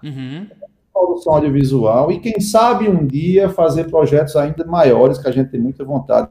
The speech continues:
Speaker 2: de produzir pra grandes empresas de streaming, de fazer curtas-metragens.
Speaker 1: Sim.
Speaker 2: Quem sabe um dia, mas as coisas pra mim foram bem passo a passo, devagar,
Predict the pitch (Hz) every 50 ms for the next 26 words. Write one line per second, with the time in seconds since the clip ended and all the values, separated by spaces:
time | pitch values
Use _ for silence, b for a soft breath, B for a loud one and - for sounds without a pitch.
0 | - 110 107 - _ - 104 110 107 104 104 107 107 104 104 - - _ _ _
1 | _ _ _ _ _ - 127 135 135 - - 117 131 139 151 151 143 131 131 139
2 | 135 139 131 123 113 113 117 110 110 110 101 101 - - - 110 120 135 139 135
3 | 123 117 113 110 107 113 110 - 123 120 113 107 127 127 123 - - 117 - -
4 | 120 113 117 113 107 104 - 104 107 110 123 123 123 117 117 117 117 - - _
5 | _ - - 135 135 180 202 208 208 - 180 175 170 175 196 208 196 - - -
6 | 135 139 156 175 190 208 208 208 - - B B B B B B _ - - _
7 | _ - 185 185 185 - 220 220 233 208 180 - - 202 190 185 185 196 208 220
8 | 220 208 208 - 202 196 202 202 190 190 180 180 - - _ _ - - - -
9 | 233 - 151 165 185 196 190 185 143 139 143 - 156 156 160 156 - - 139 -
10 | - - 143 151 160 160 156 156 156 151 - - 147 131 135 143 135 - 131 123
11 | 120 117 123 131 143 151 151 151 147 143 143 143 143 -